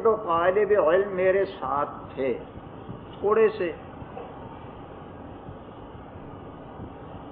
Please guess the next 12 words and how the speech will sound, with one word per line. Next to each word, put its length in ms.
فوٹوگرافر 880
کھڑا 420
ہوا 200
تصویر 460
لینے 400
کے 160
لیے، 240
تو 120
میں 120
نے 160
ایسے 300
ذرا 260